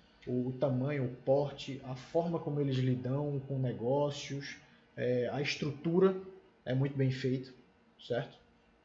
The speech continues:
Então eu acho que dificilmente um banco vai falir. Eu acho que eles não ligaram totalmente a chave desse digital,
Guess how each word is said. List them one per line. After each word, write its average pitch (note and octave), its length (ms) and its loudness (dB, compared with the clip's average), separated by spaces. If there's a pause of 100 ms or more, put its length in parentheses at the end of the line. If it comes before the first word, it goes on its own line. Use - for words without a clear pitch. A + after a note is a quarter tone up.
(520)
Então D3 280 -2
eu D3+ 120 4
acho D3 240 2
que D3+ 240 0
dificilmente D3+ 920 -4
um D#3+ 80 -2
banco C3+ 420 -4
vai C#3+ 140 -2
falir. A#2 380 -4 (600)
Eu B2 320 -4
acho B2+ 260 -6
que C3+ 420 0 (260)
eles D3+ 720 -2 (420)
não E3 280 -2
ligaram D#3 380 4
totalmente D3 420 2
a C3 40 -2
chave D3+ 440 -2
desse A#2+ 320 -8
digital, A#2+ 760 -4